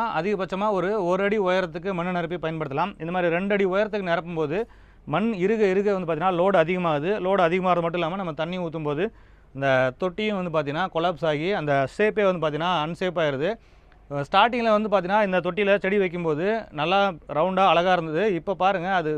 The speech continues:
இந்த சைஸ்லாம் கொலாப்ஸ் ஆகி எந்த மாதிரி ஆயிருக்குன்னு பாருங்க. இப்ப இந்த மண்ணெல்லாம் இறுக இறுக வந்து பாத்தீங்கன்னா, நம்ம இந்த மண்ணையும் மாத்தணும். அப்படி மண்ணை மாத்தும் போது பேக்கும் டேமேஜ் ஆகும். இந்த மாதிரி பேக்குக்கு பதிலா சிமெண்ட் தொட்டி இல்ல மண் தொட்டிலாம் பயன்படுத்தலாமா அப்படின்னு கேட்டீங்கன்னா, சிமெண்ட் தொட்டி, மண் தொட்டிலாம் பாத்தீங்கன்னா, ரொம்ப வெயிட் அதிகமா இருக்கும்.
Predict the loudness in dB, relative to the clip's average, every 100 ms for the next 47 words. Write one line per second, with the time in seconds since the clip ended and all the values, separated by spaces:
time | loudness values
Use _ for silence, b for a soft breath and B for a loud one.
0 | -6 -14 -20 -14 -4 -2 0 -2 -2 -4
1 | -2 0 0 -2 -4 -2 -4 0 2 2
2 | 0 -2 -2 -2 -4 -6 b b b b
3 | -2 0 0 2 4 4 4 4 4 4
4 | 2 0 -2 -2 -2 -2 -2 -2 0 0
5 | 0 0 0 0 2 0 2 2 2 0
6 | -2 -2 2 2 0 0 0 0 0 0
7 | 0 -2 -6 b b -12 -4 0 2 2
8 | 4 4 2 4 4 6 2 0 -2 -2
9 | 0 -2 0 0 0 0 -2 0 0 0
10 | -2 -2 -2 0 0 0 -2 -4 -4 -4
11 | -4 -2 -2 -2 -2 -2 -2 -4 -4 -4
12 | -2 -4 -2 -4 -2 -2 -2 -2 -2 -2
13 | -2 -2 -4 -6